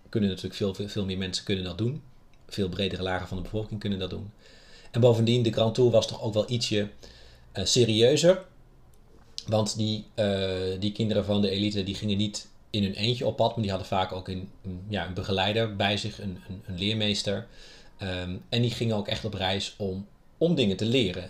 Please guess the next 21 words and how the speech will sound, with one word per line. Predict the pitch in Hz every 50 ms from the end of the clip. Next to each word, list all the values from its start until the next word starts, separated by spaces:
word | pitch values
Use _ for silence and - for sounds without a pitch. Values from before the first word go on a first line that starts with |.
| - -
En | - - 101 101
die | 101 101
gingen | - 123 131 120
dan, | 110 110 107 104 107 113 - - - - - - - - - -
ehm, | - 107 98 95 95 92 92 92 92 92 90 92 92 - - -
vaak | - - 107 98 101 - - - - - - - -
via | - - - 127 131 135 127 117 110 104 98
Frankrijk | - - 110 107 120 120 - 110 107 107 104 - - -
naar | - 104 104 101 101 107 113
Italië, | 101 - - 110 113 123 127 123 127 131 135 135
naar | 117 104 95 90 92
Rome. | 92 98 104 110 110 117 127 135 135 127
Want | 107 95 87
dat | 98 95 -
was | - 95 92 -
dan | - 90 90
toch | - 95 87
de | 92 92
plek | - - 101 92 - -
van | - 95 90 87
de, | 90 92